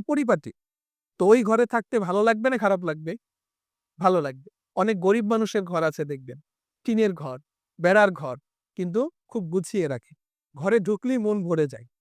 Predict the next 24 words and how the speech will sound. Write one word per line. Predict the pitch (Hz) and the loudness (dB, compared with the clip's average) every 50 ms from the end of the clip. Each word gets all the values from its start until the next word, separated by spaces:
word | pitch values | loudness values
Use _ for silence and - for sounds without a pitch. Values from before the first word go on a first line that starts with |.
| _ _ _ _ _ _ _ _ _ | _ _ _ _ _ _ _ _ _
আবার | 170 196 226 233 | 0 2 4 4
অনেক | 233 233 254 254 214 | 4 2 2 0 0
ঘর | 190 208 214 214 | 0 0 2 2
আছে | 226 214 - - 220 208 | 2 0 0 -2 -4 -4
বড়লোকের | 180 165 190 226 262 277 277 262 - 269 226 196 | 0 2 2 4 6 6 4 4 4 2 -2 -2
ঘর, | 160 151 139 120 - _ _ _ _ _ _ _ _ _ _ _ _ _ _ _ _ _ | -4 -8 -10 -10 -12 _ _ _ _ _ _ _ _ _ _ _ _ _ _ _ _ _
অনেক | - 202 262 285 220 196 | -4 -2 -2 -2 -2 -2
দামি | 226 233 254 254 | -2 0 2 4
দামি | 254 254 254 | 4 4 4
ফার্নিচার, | 220 - 254 247 247 247 247 - - 156 127 139 - _ _ _ _ _ _ _ _ _ _ | 2 2 2 2 2 2 0 0 -2 -4 -4 -4 -10 _ _ _ _ _ _ _ _ _ _
কিন্তু | 208 196 208 190 | -8 -6 -6 -4
ঘরে | 156 151 170 202 262 269 | -2 0 2 6 6 6
ঢুকলেই | 233 180 220 226 - - 285 285 | 4 4 -2 -2 0 0 0 0
মনটা | 254 226 220 202 220 196 | 2 0 0 0 -2 -2
খারাপ | 180 190 185 190 180 | 0 0 0 0 0
হয়ে | 170 180 165 160 | 2 0 0 2
যায়, | 160 156 147 | 0 -2 -2
কেমন | - - 247 269 294 269 240 | 0 0 0 0 0 -2 -2
অগোছালো, | 208 196 202 190 190 190 170 - 185 170 165 151 | -2 -2 -2 0 0 -4 -2 -2 -4 -4 -4 -4
স্যাঁতস্যাঁতে | - - 202 185 - - - 170 - 170 | -4 -4 -6 -6 -4 -6 -6 -4 -4 -4
ভাব, | 151 147 151 151 151 - _ _ _ _ _ _ _ _ _ _ _ _ | -4 -2 -4 -4 -6 -8 _ _ _ _ _ _ _ _ _ _ _ _
ভালো | 165 196 208 208 | 0 0 2 2
লাগে | 185 151 135 123 120 | 2 0 -2 -4 -8
না। | 117 | -10